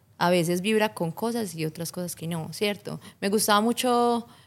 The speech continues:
ver los pacientes felices o quedar contentos con los trabajos.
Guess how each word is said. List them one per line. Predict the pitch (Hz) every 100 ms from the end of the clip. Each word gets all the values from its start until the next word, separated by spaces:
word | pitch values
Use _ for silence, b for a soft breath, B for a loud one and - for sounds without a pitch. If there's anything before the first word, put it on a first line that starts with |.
| -
ver | 220
los | 233 226
pacientes | 185 180 196 196
felices | 185 214 254 233 240 240 233 - B B -
o | 190 185 180 175
quedar | - 175 160 -
contentos | 180 190 202
con | -
los | 160 151
trabajos. | 156 156 185 202 190 202 185